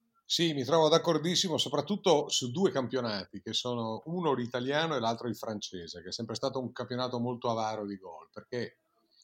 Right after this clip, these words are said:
in Inghilterra si è sempre segnato di più, in Francia si è sempre segnato di più,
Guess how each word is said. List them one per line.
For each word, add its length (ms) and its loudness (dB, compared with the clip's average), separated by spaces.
in 120 -6
Inghilterra 420 0
si 120 -4
è 40 -6
sempre 240 -4
segnato 380 -6
di 120 -6
più, 320 2
in 100 -4
Francia 400 -6
si 80 -10
è 40 -8
sempre 260 -8
segnato 360 -4
di 140 -6
più, 280 -2